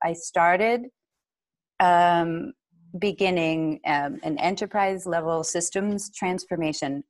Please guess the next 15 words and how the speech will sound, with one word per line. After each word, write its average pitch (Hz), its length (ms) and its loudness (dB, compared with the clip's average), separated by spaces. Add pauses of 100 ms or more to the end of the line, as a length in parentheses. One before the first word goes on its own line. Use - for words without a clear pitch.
and 175 120 2
it 170 80 0
was 165 200 -6
really 190 480 0
necessary, - 880 -6 (200)
right? 156 340 -2 (400)
Fundamentally, 180 1120 0 (420)
it 160 260 0
was 147 520 -2 (100)
going 175 420 0
to, 139 680 -4 (480)
um, 131 480 -6 (120)
be 147 360 -2 (160)
relatively 170 600 0
expensive 147 800 -2